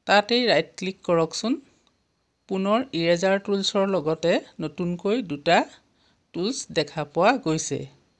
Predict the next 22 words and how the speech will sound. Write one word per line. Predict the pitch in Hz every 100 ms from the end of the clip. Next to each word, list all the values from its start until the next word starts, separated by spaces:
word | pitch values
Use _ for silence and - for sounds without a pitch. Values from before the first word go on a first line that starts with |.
| _ _ _ _
সেইকেইটা | 220 220 220 214 208 202
হ'ল | 240 320 - _ 180 - -
বেকগ্ৰাউণ্ড | 170 160 - 170 196 - 151
ইৰেজাৰ | 160 156 165 165
টুলছ | 170 214 262 - _ -
আৰু | 147 180 160
মেজিক | 143 143 262 - - 147
ইৰেজাৰ | 151 143 170 285 - 170
টুলছ। | 135 135 - - _ _ _ _ - _ _ -
এই | 208 240
টুলছক | 240 226 - 254 247 185
কোৱা | 165 165
হয় | 170 277 - 190 156
ব্লাৰ | 156 165 233 - - _ _
টুলছ। | 170 139 131 - - _ _ -
ব্লাৰ | 170 175 190 214
টুলছৰ | 247 226 220 233 214 214
তলতেই | 165 156 156 170 175
থকা | 180 - 170 269 _ _ _ _ -
এইটো | 160 165 185 330 - _ _ _ _
পাথ | - 196 - - - -
ছিলেকশ্যন | 180 165 160 - 160